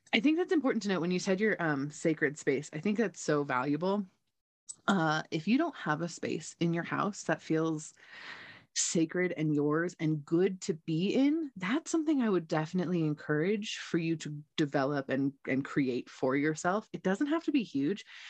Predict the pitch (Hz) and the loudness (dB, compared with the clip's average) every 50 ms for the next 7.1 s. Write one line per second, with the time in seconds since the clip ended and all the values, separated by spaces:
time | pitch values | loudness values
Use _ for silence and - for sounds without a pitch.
0 | - - - - 196 254 339 392 415 392 330 277 285 277 - 240 233 226 226 - | -16 -16 -2 2 4 4 6 4 4 2 2 0 0 0 0 0 0 0 0 2
1 | 180 196 185 151 - 165 180 185 156 160 165 - - 170 - 131 - - - 120 | 2 2 0 0 -2 0 0 0 2 2 0 0 0 -6 -4 -6 -6 -4 -8 -6
2 | - 151 156 - - - 220 202 190 190 202 - - 269 269 240 220 220 - 165 | -6 -6 -4 -4 -2 2 2 2 2 0 -2 0 2 2 2 2 0 -2 -2 -4
3 | 170 160 - - - - 190 202 175 175 - 170 165 160 156 - - 175 165 160 | -2 -2 -2 -4 0 0 0 2 2 2 0 0 -2 -2 -4 -2 0 0 2 2
4 | 156 156 151 151 - - - 156 151 - - 156 151 151 - - - 165 151 160 | 2 2 0 0 -2 0 0 0 0 2 2 0 2 0 -4 -6 -2 -2 -2 -2
5 | 160 - - - 156 156 151 151 160 156 156 151 - - 151 147 151 147 147 147 | -2 -6 -2 0 0 0 0 0 -2 -2 -2 -2 0 0 0 2 2 2 2 2
6 | 131 151 143 151 - - 147 139 151 147 156 139 - - - - - 165 170 170 | 2 0 0 -2 -2 -4 -2 0 0 2 2 0 0 -2 -8 -4 -2 -2 -2 -2
7 | - | -4